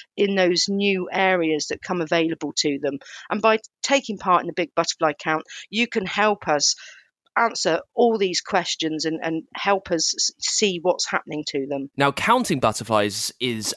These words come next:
Speaker 2: a brilliant idea. Is there anything else that we can do throughout the year to make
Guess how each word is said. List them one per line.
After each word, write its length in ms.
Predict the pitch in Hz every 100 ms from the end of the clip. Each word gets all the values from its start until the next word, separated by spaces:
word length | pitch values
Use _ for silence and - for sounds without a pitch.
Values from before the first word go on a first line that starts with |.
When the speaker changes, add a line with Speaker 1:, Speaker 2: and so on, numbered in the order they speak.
| -
Speaker 2:
a 60 | 120
brilliant 600 | 110 117 156 190 117 95
idea. 500 | 90 92 92 87 95
Is 140 | 190 208
there 140 | 240
anything 300 | 277 262 226
else 260 | 196 175 -
that 100 | 139
we 180 | 156
can 180 | 143 139
do 360 | 131 127 123 - -
throughout 480 | - 147 139 127 120
the 100 | 117
year 380 | 123 101 87 - - - -
to 120 | 131
make 500 | 120 127 127 - -